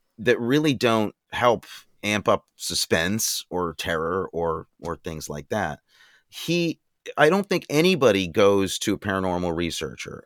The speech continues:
after being, um, skeptical and has as,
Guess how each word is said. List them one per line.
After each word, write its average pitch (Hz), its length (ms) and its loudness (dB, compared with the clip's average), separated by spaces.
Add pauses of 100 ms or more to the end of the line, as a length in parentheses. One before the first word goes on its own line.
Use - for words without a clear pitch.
after 92 320 0
being, 113 640 -2 (520)
um, 78 600 0 (480)
skeptical - 680 0 (600)
and 98 600 0
has 117 240 6
as, 110 160 -4